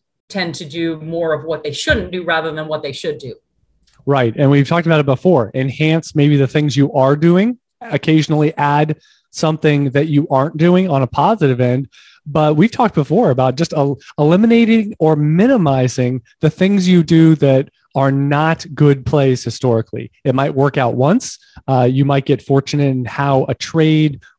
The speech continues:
Speaker 2: or a certain way to, uh, adapt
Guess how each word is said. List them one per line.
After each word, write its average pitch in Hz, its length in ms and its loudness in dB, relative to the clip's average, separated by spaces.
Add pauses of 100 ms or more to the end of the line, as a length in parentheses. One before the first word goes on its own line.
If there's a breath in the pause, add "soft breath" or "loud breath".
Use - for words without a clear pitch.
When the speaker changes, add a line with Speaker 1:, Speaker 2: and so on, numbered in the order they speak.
Speaker 2:
or 135 260 4
a 135 100 -2
certain 143 360 0
way 131 220 2
to, 127 360 2 (280 soft breath)
uh, 127 300 -2
adapt 135 520 0